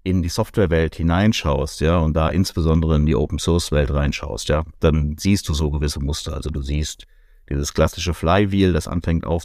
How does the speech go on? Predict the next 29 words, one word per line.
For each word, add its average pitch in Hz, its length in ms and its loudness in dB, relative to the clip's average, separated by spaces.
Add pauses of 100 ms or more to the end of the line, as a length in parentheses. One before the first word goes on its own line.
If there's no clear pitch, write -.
(160)
äh, 76 120 0
zu - 120 -6
entstehen, 80 560 0
weil 73 300 2
eben 76 360 -2
viele 85 360 -2
Partner 117 640 -2
anfangen 107 460 0
mitzuspielen 110 720 0
und 78 100 -4
dann 80 140 2
jeweils 82 280 2
ihre 80 220 -2
Nischen 117 300 -2
bespielen 104 480 0
und - 80 -4
auf 69 100 -6
die 87 160 2
Art 82 80 2
und 76 140 0
Weise 80 400 0
wird 78 100 -8
das - 100 -14
gesamte 78 320 -2
Ökosystem 82 560 -2
größer. - 360 -14 (400)
Du 85 120 -2
siehst 90 540 -2
einen 78 420 0